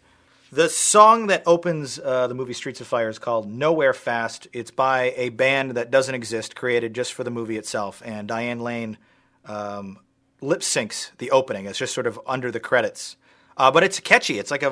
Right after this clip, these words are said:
a big, upbeat, uh, pop song in the style of Meatloaf, written by the same guy, Jim Steinman. And it's just catchy. It's a fun eighties pop rock song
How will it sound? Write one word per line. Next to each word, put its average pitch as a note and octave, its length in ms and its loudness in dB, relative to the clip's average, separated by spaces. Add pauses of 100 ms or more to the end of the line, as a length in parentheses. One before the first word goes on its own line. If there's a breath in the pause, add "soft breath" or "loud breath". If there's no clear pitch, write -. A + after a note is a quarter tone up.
a B2+ 120 -4
big, D#3+ 500 -2
upbeat, E3+ 560 2 (400 soft breath)
uh, B2 420 2
pop E3 400 4
song D3+ 520 2
in C#3+ 120 -6
the D3 80 -4
style C#3+ 480 4
of C3 300 0
Meatloaf, D3 600 0
written C#3+ 260 -4
by C3+ 120 4
the A#2 80 -4
same A#2+ 320 -6
guy, A#2+ 240 -2
Jim A#2+ 320 -8
Steinman. A#2 600 -4 (340 soft breath)
And D3+ 120 0
it's A3 100 2
just A#3+ 160 -4
catchy. G#3 400 0
It's A#2+ 100 -8
a - 60 -8
fun F#3+ 520 2 (680 soft breath)
eighties F3+ 540 -2
pop E3+ 400 6
rock D3 280 8
song G#2+ 460 -6